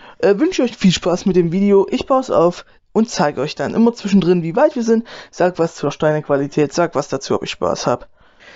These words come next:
So, und wir sind jetzt fertig mit Bauschritt zehn und ich muss sagen, die Steinequalität ist wieder echt gut. Bei dem letzten Mal war die auch echt gut.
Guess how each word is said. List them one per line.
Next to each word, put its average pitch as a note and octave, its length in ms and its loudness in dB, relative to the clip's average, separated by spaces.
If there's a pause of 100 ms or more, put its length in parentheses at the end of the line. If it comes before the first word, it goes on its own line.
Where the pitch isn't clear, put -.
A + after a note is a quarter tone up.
(180)
So, C4+ 200 -10
und D4 140 0
wir A#3+ 60 -4
sind A3 140 -2
jetzt G3 140 -4
fertig G3 220 -6
mit F#3 100 -4
Bauschritt E3 420 -6
zehn E3+ 160 0
und E3 120 -4
ich D3 100 -10
muss D#3+ 160 -8
sagen, E3+ 220 -4
die E3 60 -8
Steinequalität F#3+ 760 -4
ist - 160 -12
wieder E3+ 240 -2
echt - 340 -10
gut. A#3+ 240 -6
Bei E3+ 140 -8
dem E3 160 -6
letzten F3+ 280 -8
Mal D#3+ 160 -2
war D3 140 -4
die C3 140 -8
auch B2 120 -6
echt E3+ 220 -12
gut. E3 220 -10